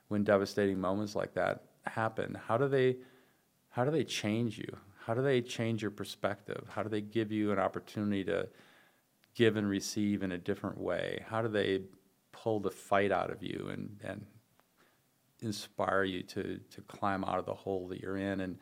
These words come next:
you know, he's not a quitter, and he won't quit, and he'll come back to be his best self plus, because he'll now have some tools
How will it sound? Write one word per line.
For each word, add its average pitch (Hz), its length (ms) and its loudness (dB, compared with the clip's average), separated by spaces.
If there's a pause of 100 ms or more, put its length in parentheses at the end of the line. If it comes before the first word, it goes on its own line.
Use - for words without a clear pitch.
(1160)
you 123 100 0
know, 120 100 8
he's 156 260 6
not 131 200 8
a - 20 8
quitter, 110 400 6
and 101 160 2
he 113 140 4
won't 110 240 2
quit, 95 320 4
and 92 120 -2
he'll 113 140 0
come 110 240 0
back 104 260 6
to 101 60 -6
be 101 220 0
his 92 160 -4
best 92 340 2
self 101 380 2 (100)
plus, - 600 0 (100)
because 98 320 -4
he'll 107 320 0
now 95 400 0
have 90 320 -4
some 90 320 -8
tools 92 600 -4